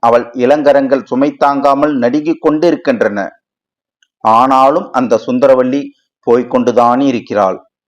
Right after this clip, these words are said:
சோகத்திலும் ஒரு சோபித்து இருக்கிறது என்பதை அவளது எழில்வதனம் கவிஞர்களுக்கு காட்சியாகி கொண்டிருக்கிறது. கூடையிலே அமர்ந்துள்ள அழு-, அழுகிய உருவமோ புன்னகை புரித்த வண்ணம் இருக்கிறது. அந்த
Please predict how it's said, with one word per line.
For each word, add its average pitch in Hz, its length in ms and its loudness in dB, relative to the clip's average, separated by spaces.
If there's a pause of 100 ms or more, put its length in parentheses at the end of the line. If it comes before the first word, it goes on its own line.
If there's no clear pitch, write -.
(280)
சோகத்திலும் 147 640 0
ஒரு 135 260 0
சோபித்து 143 500 -2
இருக்கிறது 143 580 0
என்பதை 139 500 0 (480)
அவளது 139 420 2
எழில்வதனம் 151 720 0
கவிஞர்களுக்கு 151 840 -2
காட்சியாகி 143 680 0
கொண்டிருக்கிறது. 131 840 -2 (580)
கூடையிலே 143 600 2
அமர்ந்துள்ள 143 600 0
அழு-, 123 400 0
அழுகிய 143 560 0
உருவமோ 143 720 0 (420)
புன்னகை 156 500 0
புரித்த 147 480 -2
வண்ணம் 143 360 2
இருக்கிறது. 113 640 -2 (320)
அந்த 120 360 -2